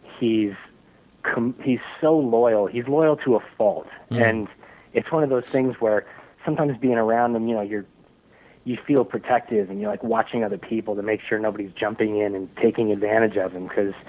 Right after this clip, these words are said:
Speaker 1: he's done really well for himself and he wants to share it with everybody. You have to kinda keep reminding him, like, "Listen, you don't need to <laughs> share with anybody.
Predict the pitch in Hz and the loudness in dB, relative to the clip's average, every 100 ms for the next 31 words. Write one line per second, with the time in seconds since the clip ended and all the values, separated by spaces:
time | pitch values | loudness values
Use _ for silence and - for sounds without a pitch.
0 | - - - - - 107 131 127 127 117 | -20 -20 -20 -12 -4 -2 0 0 0 2
1 | 110 117 117 - 113 101 - 104 104 - | 2 2 0 0 -2 -2 0 2 2 0
2 | 104 101 _ _ _ - 117 131 131 - | -10 -10 _ _ _ -6 -2 0 0 -4
3 | 101 - 117 120 104 - 92 85 95 85 | -6 0 4 4 2 -4 -6 -8 -8 -8
4 | 85 - - - - - 113 107 127 135 | -10 -14 -20 -20 -20 -6 -2 0 2 2
5 | 120 131 120 107 110 113 110 101 98 90 | 2 0 -2 2 4 4 2 -2 -6 -6
6 | 127 127 98 104 123 160 135 147 120 - | -8 -8 -8 -8 -6 -4 -4 -2 -4 -6
7 | - - - 127 123 - - - _ 113 | -8 -8 0 -2 -2 -16 -20 -20 _ -4
8 | 113 147 156 113 95 90 | 2 4 4 2 0 -4